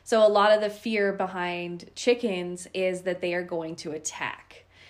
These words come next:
Now, that's not entirely unfounded. Um, chickens are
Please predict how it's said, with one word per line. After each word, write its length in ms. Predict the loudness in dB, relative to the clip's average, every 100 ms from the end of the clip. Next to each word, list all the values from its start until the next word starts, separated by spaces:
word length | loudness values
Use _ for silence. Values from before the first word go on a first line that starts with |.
| _ 0
Now, 260 | 2 4
that's 220 | 4 4
not 220 | 4 4 4
entirely 680 | 0 2 4 4 2 0 -2
unfounded. 840 | -2 -2 -4 -2 -2 -2 -4 -6 -4
Um, 340 | -2 -2 -4
chickens 540 | -2 -2 0 0 0 0
are 680 | -2 2 4 4 2 0